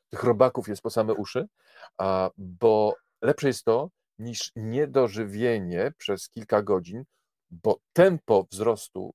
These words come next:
e, e, i rozwoju różnych organów jest tak silne, tak wielkie, że jeżeli niedożywienie właśnie, niedokarmienie, a, b-, b-, trwałoby przez kilka godzin czy jeden dzień i, i akurat to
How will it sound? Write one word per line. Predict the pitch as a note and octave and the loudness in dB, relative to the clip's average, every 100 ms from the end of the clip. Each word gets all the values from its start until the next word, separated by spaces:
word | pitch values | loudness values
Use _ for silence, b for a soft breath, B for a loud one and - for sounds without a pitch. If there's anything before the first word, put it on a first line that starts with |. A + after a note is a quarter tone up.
| - | -4
e, | |
e, | F#2+ F2 - F2 E2 E2 - | -4 -4 -6 -8 -8 -10 -10
i | G#2 | 0
rozwoju | A2+ G#2+ A#2+ G#2 | 0 4 2 2
różnych | G#2 G#2+ F#2+ | -2 -6 -6
organów | G2 G#2 G2 F#2 | -2 -2 -2 -6
jest | G2+ - _ _ _ | -10 -10 _ _ _
tak | - - - | -2 -2 -4
silne, | - G#2+ F2+ E2 | -8 -4 -4 -2
tak | - D3 | 0 0
wielkie, | A#2 G2 D#2+ G2 | 0 -4 -2 -2
że | G2+ G#2 - _ _ _ _ | -2 -4 -6 _ _ _ _
jeżeli | G2+ A2 A#2 A#2+ | -2 0 2 0
niedożywienie | A#2+ D#3 D3 A#2+ A2 G#2+ A2 F2+ F2 | 0 2 4 2 0 -2 -2 -2 -6
właśnie, | E2+ E2+ - G2 | -8 -8 -10 -6
niedokarmienie, | B2+ C3 B2+ - G#2+ G#2+ G2+ E2+ F2 D3 - _ _ _ - | -4 -2 0 2 0 0 -6 -4 -6 -8 -14 _ _ _ -4
a, | F2 F2 F2 F2 G2 | -2 0 -2 -4 -6
b-, | F#2+ | -8
b-, | F2 F#2 E2+ - - | -6 -10 -12 -18 -20
trwałoby | - A#2+ A2+ G#2+ G2 | 0 4 6 4 -2
przez | A2 - | -8 -10
kilka | A2+ - G2+ | -4 -2 0
godzin | G#2+ G2 F2+ F#2 | 2 0 -2 -8
czy | G2+ | -4
jeden | G2 G2+ F#2+ | -2 -4 -4
dzień | F#2 F2+ F#2+ | -6 -8 -6
i, | G2+ G2+ _ _ _ - B2+ _ _ _ _ | -8 -8 _ _ _ -14 -14 _ _ _ _
i | B2 - | -2 0
akurat | - - C#3+ A#2+ | 2 4 4 4
to | - | 2